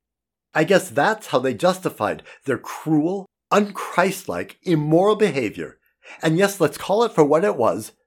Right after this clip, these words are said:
their theft. Under legal supervision, Jim was allowed to collect two boxes of personal effects before Mark's Christian parents liquidated their assets and shipped Mark's body back to America's Christian heartland.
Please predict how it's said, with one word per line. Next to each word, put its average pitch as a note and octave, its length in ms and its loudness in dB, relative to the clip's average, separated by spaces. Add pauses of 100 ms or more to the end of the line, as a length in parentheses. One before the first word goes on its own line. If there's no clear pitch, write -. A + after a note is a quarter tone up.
(220)
their C3+ 160 -4
theft. - 580 -2 (1120)
Under D3+ 220 4
legal F#3 400 0
supervision, D#3 760 -2 (200)
Jim F3+ 260 2
was G#3+ 160 2
allowed C#3+ 320 2
to - 80 -12
collect - 480 -4
two G#3+ 240 -4
boxes F#3+ 480 0
of D#3+ 140 -12
personal B2 440 -2
effects - 400 -10 (220)
before F3+ 460 -2
Mark's F3 340 0
Christian - 680 -8
parents B2 460 -4
liquidated F3+ 720 -4
their F#3+ 140 2
assets G#2 580 -4
and D3 180 2
shipped G3+ 360 0
Mark's F#3 300 0
body A#2+ 280 0
back D3 400 0
to C3+ 160 -2
America's D#3+ 580 -4
Christian - 520 -6
heartland. E2+ 540 -6